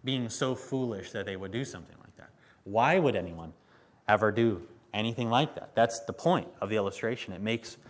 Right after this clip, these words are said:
no sense. It's beyond dumb. And yet, and yet,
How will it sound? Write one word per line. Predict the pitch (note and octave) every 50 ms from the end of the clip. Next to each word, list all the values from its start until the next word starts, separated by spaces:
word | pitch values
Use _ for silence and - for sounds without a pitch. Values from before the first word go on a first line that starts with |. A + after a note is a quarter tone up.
| - - -
no | A#2+ A#2 A2
sense. | - - C#3+ C3+ - B2+
It's | A2+ -
beyond | A2+ G#2 A2 B2+ A2+ G#2+ A#2 B2 C3+ C#3+ B2+ A2 G#2+ G#2+ G#2 A#2 A2+ - - - - _ _ _ _ _ _ _ _ -
dumb. | A#2+ A#2 A#2 F#2 - - - - - - - - - - - - _ _ - _ - - - -
And | A2+ A#2+ B2+
yet, | C3+ C#3 D3 C#3+ - - - - - _ _ _ _ -
and | G#2+ A2 B2
yet, | C3+ B2 F#2 D2+ - -